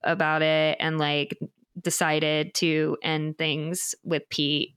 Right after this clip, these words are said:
And about six weeks after she ended things with Pete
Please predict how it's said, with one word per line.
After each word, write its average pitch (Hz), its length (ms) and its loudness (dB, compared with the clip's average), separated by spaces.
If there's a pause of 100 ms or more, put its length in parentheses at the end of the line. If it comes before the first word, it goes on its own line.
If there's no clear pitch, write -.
(520)
And 160 520 -2 (220)
about 165 540 0 (240)
six - 340 -2
weeks 196 260 0
after 160 840 0 (560)
she 160 760 2
ended 165 280 0
things 156 200 0
with 156 160 -4
Pete 131 560 -2